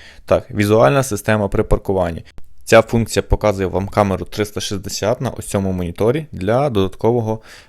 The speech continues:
е, легкого паркування. Допомога щодо підтримки смуги. Тобто, тільки ви в'їжджаєте за смугу вліво чи вправо, автомобіль сигналізує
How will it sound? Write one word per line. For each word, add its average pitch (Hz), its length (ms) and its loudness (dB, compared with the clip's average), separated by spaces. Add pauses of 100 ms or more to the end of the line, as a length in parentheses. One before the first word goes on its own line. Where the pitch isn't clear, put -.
е, 95 140 2
легкого 95 520 2
паркування. 90 560 -2 (460)
Допомога 113 520 4
щодо 104 260 2
підтримки 117 440 -2
смуги. 113 380 0 (120)
Тобто, - 420 2
тільки 135 300 -2
ви 101 120 2
в'їжджаєте 104 600 4
за 98 360 4
смугу 101 440 -2
вліво 98 300 0
чи 101 120 -4
вправо, 123 460 4
автомобіль 104 380 -2
сигналізує 101 760 -2